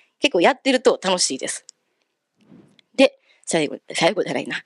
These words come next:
ワードプレスを相棒することで、世界が広がって夢が叶うよっていうのが、今回言いたいことなんですけども、本当にこん-、この欄の夢は、ワードプレスなしでは叶えられなかっ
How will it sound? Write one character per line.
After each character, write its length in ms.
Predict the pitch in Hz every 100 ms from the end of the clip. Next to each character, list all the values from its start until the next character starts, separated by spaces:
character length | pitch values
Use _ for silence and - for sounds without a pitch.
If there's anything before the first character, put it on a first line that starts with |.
| - -
ワ 100 | 208
ー 40 | 226
ド 100 | 254
プ 100 | 269
レ 80 | 220
ス 140 | 220
を 140 | 262 -
相 160 | 208
棒 80 | 202
す 80 | 214
る 80 | 202
こ 80 | 202
と 100 | 180
で、 140 | 226 -
世 160 | 277
界 180 | 285 262
が 80 | 254
広 220 | 262 269
が 80 | 269
っ 140 | -
て 200 | 320 -
夢 200 | - 180
が 120 | 160 151
叶 260 | 160 165
う 60 | 156
よ 100 | -
っ 80 | - -
て 80 |
い 40 | 180
う 40 |
の 80 | 170
が、 160 | 220 - - _ - -
今 180 | 180 165
回 240 | 180 214
言 80 | 170
い 40 | 151
た 80 |
い 80 | 147
こ 80 | 135
と 100 | 117
な 100 | 113
ん 60 | 139
で 60 |
す 120 | -
け 80 | 262
ど 100 | 370
も、 180 | 392 - _ - - -
本 180 | 277
当 100 | 277
に 220 | 311 302 254
こ 120 | 247
ん-、 100 | 254 -
こ 120 | - 247
の 280 | 247 247
欄 180 | 196 196
の 80 | 170
夢 300 | 185 196 151
は、 320 | 190 180 131 _ _ _ _ _ _ -
ワ 100 | 240
ー 20 |
ド 80 | 269
プ 80 | 269
レ 100 | 233
ス 80 | 180
な 140 | 175
し 100 | 214
で 80 | 131
は 80 | 131
叶 220 | 190 196
え 20 |
ら 80 | 185
れ 80 | 208
な 100 | 214
か 120 |
っ 40 | -